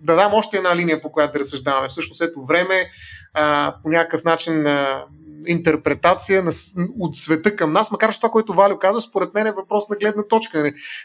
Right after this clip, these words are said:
Дали светът ни обръща внимание или не, е изцяло наш извод. Тоест, а, така да се каже, при нас се случва,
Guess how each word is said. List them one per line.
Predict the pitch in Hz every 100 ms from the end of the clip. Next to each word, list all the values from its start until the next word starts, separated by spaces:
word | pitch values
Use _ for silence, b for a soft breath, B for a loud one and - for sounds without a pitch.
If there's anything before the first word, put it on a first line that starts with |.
| -
Дали | 185 214
светът | - 190 214 214
ни |
обръща | 180 170 185 180
внимание | 175 175 180 175 160
или | 156
не, | 170 202 202
е | 202
изцяло | 185 - 202 208
наш | 208 226 226
извод. | 202 143 143 -
Тоест, | 180 180 - 185
а, | 180
така | - 185
да | 175
се |
каже, | - 185
при | 180 175
нас | 170 208 196
се | 202
случва, | - 190 175 160